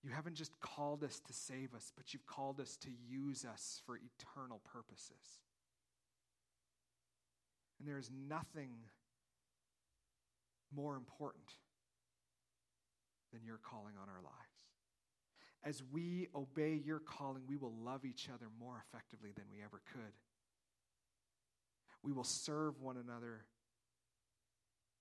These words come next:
We will reach out into the world and we'll make a difference. Not because of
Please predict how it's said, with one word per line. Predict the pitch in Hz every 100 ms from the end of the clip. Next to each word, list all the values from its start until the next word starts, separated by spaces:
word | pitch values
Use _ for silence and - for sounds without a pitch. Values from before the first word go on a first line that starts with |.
| _ _ - - -
We | 143
will | 139
reach | 127 151 156 -
out | 147
into | 147 135 120
the | 127
world | 123 131 131 120
and | 120
we'll | 120
make | 123 120
a |
difference. | 107 123 120 101 - - - - _ _ _ _ _ -
Not | 143 -
because | 170 160
of | 135